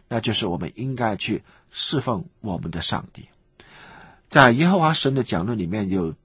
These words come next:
最后的一点，就是第四点，神自我启示他的名字和他的本性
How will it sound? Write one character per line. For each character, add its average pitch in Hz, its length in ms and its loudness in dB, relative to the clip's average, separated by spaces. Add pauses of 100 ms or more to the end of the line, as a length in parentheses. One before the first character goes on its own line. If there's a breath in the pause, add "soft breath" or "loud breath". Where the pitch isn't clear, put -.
(120)
最 170 140 4
后 156 120 2
的 107 80 2
一 123 60 0
点， 98 240 -4
就 101 100 -12
是 120 120 -6
第 190 180 0
四 170 260 -4
点， - 240 -8 (560 soft breath)
神 120 380 -2
自 202 180 2
我 98 180 4
启 - 280 -8
示 - 360 -2
他 135 160 -4
的 107 120 -2
名 87 200 -4
字 98 240 -6
和 92 140 -6
他 104 140 -2
的 85 80 -4
本 - 240 -10
性 - 340 -4